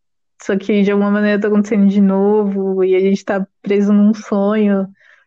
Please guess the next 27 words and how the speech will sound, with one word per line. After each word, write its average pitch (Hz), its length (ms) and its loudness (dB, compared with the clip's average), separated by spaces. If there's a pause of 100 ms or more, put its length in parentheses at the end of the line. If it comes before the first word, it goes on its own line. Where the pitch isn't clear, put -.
(200)
do 214 100 2
nosso 220 340 0
eu 226 200 2
superior, 233 960 0
sabe? 269 340 -2
Eu, 240 100 -4 (100)
nossa, 254 520 -2
sei 277 160 -2
lá, 233 220 0
muita 233 260 -4
coisa. 202 420 -4 (220)
E 226 880 0 (1600)
E 214 160 -2
a 214 60 -2
vida 220 320 0
pra 226 180 -4
mim, 214 640 2
aqui, 214 520 -4
agora, 202 600 0
tipo, - 340 -8 (1500)
é 202 80 2
justamente 196 600 -2
a 214 40 0
gente 202 140 0
procurar 196 420 -4
esse 202 320 0
alinhamento 196 760 0